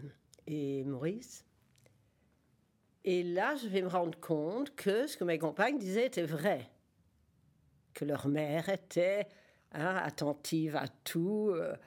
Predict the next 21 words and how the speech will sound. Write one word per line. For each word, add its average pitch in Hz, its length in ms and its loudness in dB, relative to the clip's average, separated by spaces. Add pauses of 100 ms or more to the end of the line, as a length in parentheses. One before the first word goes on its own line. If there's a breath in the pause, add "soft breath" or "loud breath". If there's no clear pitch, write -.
(380 loud breath)
et 156 160 2
que 147 120 -2
je 135 120 -4
vivais 165 520 2
quelque 160 280 -2
chose 214 280 0
d'exceptionnel 196 800 2
quand 190 180 2
même. 202 540 0 (1120 loud breath)
Et 180 140 2
donc, 254 400 0
il 185 140 -2
va 214 200 0
me 233 160 0
faire - 560 -2
réaliser 214 800 2
que 226 180 0
l'amour 196 400 2
maternel, 160 560 -4
ça - 140 -12
existe. - 560 -16